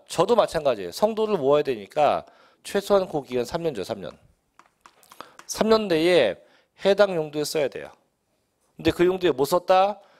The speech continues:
그럼 나중에 세금을 정부가 뭐 한다? 추징합니다. 그럼 삼 년 내에 쓰는지 안 쓰는지 국가가 뭐예요? 봐야지. 예. 그래서 관면해주고 나서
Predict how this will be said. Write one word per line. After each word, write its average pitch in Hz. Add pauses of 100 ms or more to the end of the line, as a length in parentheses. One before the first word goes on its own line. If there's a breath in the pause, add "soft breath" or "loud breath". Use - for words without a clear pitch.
(140 soft breath)
그럼 135
나중에 123
세금을 160
정부가 127
뭐 107
한다? 139 (140)
추징합니다. - (680 soft breath)
그럼 185
삼 214
년 220
내에 190
쓰는지 214
안 151
쓰는지 139
국가가 143
뭐예요? 101
봐야지. 113 (260)
예. - (360 loud breath)
그래서 87 (120)
관면해주고 113
나서 180